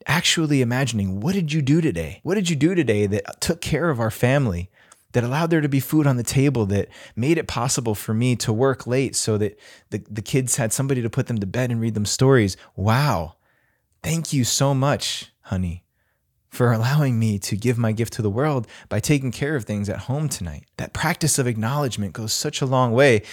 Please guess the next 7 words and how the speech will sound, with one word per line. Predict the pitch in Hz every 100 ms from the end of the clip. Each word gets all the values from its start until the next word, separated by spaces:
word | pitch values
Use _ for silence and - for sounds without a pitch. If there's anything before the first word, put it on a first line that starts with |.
| - -
in | 113 110 104 - -
lowering | 110 117 143 160 135 117 101 101
the | 95
need | 92 101 139 92 92
we | 98
all | 90 85
have | 95 80 90 147 -